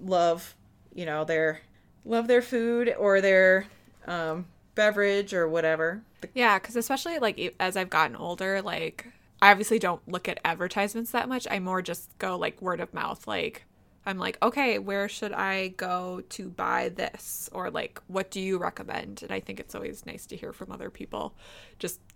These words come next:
Speaker 2: some, a hum-, and a legit human just be like, "You know what?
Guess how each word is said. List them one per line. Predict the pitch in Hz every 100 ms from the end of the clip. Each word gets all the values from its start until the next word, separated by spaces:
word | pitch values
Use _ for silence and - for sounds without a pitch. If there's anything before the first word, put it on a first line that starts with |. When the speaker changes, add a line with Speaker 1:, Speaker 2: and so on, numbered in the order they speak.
| _ _
Speaker 2:
some, | - 208 180 -
a | 175
hum-, | - 226 202 -
and | 180
a | -
legit | 175 175 175 165 -
human | - 175 175 170
just | 175 - 180
be |
like, | 175 175 -
"You | 269
know |
what? | 403